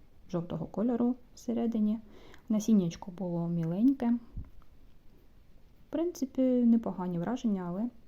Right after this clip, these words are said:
спробуємо, що нам запропонує Lucky Seed.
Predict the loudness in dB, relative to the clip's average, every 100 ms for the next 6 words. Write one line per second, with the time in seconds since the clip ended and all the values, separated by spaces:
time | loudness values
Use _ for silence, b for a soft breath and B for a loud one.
0 | -20 B B B -10 -4 -2 0 0 -2
1 | -6 -10 -20 -20 -18 -6 -2 0 0 -4
2 | -10 -10 -6 -4 0 0 0 -4 -8 -4
3 | -2 -4 -8 -10 -10 -14 -16